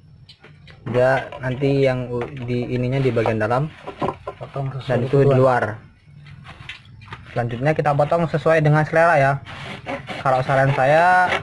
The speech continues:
Speaker 1: enaknya agak panjang, biar nanti mudah ngikat di drip yang kecilnya. Nah, jadi bentuknya kayak gini. Cukup simpel, murah, dan praktis.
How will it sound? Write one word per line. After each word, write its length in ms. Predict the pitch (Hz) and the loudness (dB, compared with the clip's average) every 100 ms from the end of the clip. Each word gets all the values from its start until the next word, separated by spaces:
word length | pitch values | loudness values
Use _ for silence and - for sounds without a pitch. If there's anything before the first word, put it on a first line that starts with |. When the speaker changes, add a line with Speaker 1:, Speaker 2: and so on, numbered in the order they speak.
| - - - | -4 -2 -2
Speaker 1:
enaknya 400 | 135 139 160 160 | 0 0 0 2
agak 160 | 147 | 2
panjang, 380 | 147 151 160 160 123 113 - - - - - - - - - - - - - - - - - - - - - - - - 127 | 2 2 4 2 0 0 -2 -2 -4 -2 -2 -2 -2 -4 -2 -2 -2 -4 -4 -4 -2 -4 -4 -6 -8 -10 -12 -12 -12 -6 0
biar 160 | 139 | 2
nanti 320 | 139 143 143 156 | 2 2 2 4
mudah 240 | 156 147 143 | 4 4 4
ngikat 400 | 139 147 131 131 | 2 2 -2 0
di 320 | 135 147 147 147 - - | 2 2 2 -4 -14 -8
drip 320 | 120 127 - - | -2 -2 -2 -4
yang 240 | 131 123 131 | -2 -2 -2
kecilnya. 400 | - 117 107 - - - - - - - - | 0 0 -2 -6 -14 -20 -20 -20 -20 -20 -12
Nah, 240 | 98 95 - | -10 -10 -8
jadi 240 | 104 120 | -4 -2
bentuknya 320 | 120 110 104 117 | -2 -4 -4 -4
kayak 240 | 117 107 | -2 -2
gini. 320 | 110 101 - - - - _ _ _ _ _ - - - - | -2 -4 -8 -18 -20 -20 _ _ _ _ _ -20 -20 -20 -8
Cukup 240 | 139 147 135 | -2 0 0
simpel, 480 | 143 156 185 190 | 0 2 2 2
murah, 480 | 160 151 165 180 - 131 | 2 2 2 0 -4 -6
dan 160 | 123 123 | -6 -4
praktis. 480 | 127 - - 110 | -8 -10 -12 -14